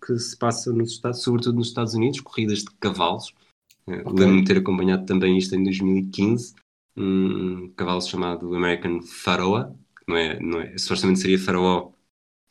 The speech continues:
Speaker 1: mas o rapaz que enviou o batismo do cavalo para, quando o cavalo foi inscrito nas competições, eh, fez, eh,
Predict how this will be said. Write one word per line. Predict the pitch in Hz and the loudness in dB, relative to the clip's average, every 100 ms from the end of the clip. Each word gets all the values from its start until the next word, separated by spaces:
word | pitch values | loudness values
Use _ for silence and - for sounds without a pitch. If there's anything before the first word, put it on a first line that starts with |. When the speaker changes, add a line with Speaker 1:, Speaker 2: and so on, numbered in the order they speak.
| - - | -18 -4
Speaker 1:
mas | 90 87 82 82 | -2 0 -2 -2
o | 87 | -2
rapaz | - 92 - 87 85 | -2 -6 2 2 2
que | - 85 | -4 -6
enviou | 82 85 85 82 80 78 - - _ | -6 -4 -2 0 -2 -8 -20 -20 _
o | 85 | -4
batismo | 85 82 90 80 80 | -2 -2 -4 -4 -4
do | 87 | -4
cavalo | 87 80 82 82 78 - | -4 -2 -2 -2 -6 -8
para, | 80 80 78 76 76 76 - - | -10 -8 -8 -10 -12 -14 -16 -12
quando | 82 78 80 | -8 -6 -6
o | 76 | -6
cavalo | 82 80 | -6 -6
foi | 78 80 | -6 -8
inscrito | 76 - 80 85 | -8 -8 -8 -8
nas | 82 | -10
competições, | 80 76 - 85 78 - _ - _ _ - | -10 -8 -6 -6 -6 -10 _ -20 _ _ -12
eh, | 82 82 82 85 - _ _ - | -10 -8 -10 -14 -20 _ _ -20
fez, | - 90 85 - - | -8 -4 -4 -6 -6
eh, | 82 87 | -2 -2